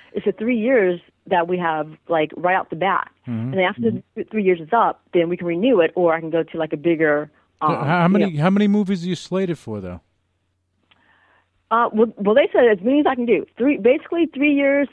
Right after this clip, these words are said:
Speaker 1: of just straight production.
Speaker 2: Oh, so
Speaker 1: 'Cause
Speaker 2: three.
Speaker 1: it's like, you
Speaker 2: So,
Speaker 1: know,
Speaker 2: so,
Speaker 1: yeah,
Speaker 2: uh,
Speaker 1: 'cause they,
Speaker 2: uh,
Speaker 1: they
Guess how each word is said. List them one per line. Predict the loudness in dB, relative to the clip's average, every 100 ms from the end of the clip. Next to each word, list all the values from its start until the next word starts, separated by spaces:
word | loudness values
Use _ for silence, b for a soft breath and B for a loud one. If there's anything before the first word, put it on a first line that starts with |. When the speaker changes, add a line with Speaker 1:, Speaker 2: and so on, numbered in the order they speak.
| -6
Speaker 1:
of | -6
just | -4
straight | -4 -6
production. | -4 -4 -6 -20 _ _ _ _ _ _ _ _ _ _ _ _ _ _ _
Speaker 2:
Oh, | -12
so | -10 -8
Speaker 1:
'Cause | -2
Speaker 2:
three. | 0
Speaker 1:
it's | 2
like, | 2 0 -2
you | 0
Speaker 2:
So, |
Speaker 1:
know, | 2 2 -2 -20
Speaker 2:
so, | -8 0
Speaker 1:
yeah, | 0
Speaker 2:
uh, | 0
Speaker 1:
'cause | 0
they, | 2 2
Speaker 2:
uh, | 2
Speaker 1:
they | 2 2